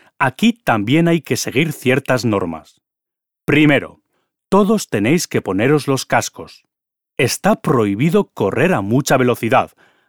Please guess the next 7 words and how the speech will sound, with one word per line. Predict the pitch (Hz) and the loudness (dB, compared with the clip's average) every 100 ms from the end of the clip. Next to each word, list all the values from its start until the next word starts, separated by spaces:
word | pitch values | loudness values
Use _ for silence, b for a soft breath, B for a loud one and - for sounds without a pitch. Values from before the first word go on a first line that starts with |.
| - | -6
hacer | 131 110 92 | -4 -4 -6
saltos, | - 143 175 165 180 180 - _ | -4 2 2 2 -2 -2 -4 _
piruetas | 101 95 90 113 - 170 - b b b | -8 -6 -2 -2 0 0 -2 b b b
y | 160 160 | 0 4
otras | 214 220 214 - | 2 2 -2 0
evoluciones | 117 110 104 - 143 139 - | -2 -2 -2 0 2 0 0
peligrosas. | 127 120 110 95 82 80 - | 0 0 0 -2 -8 -14 -20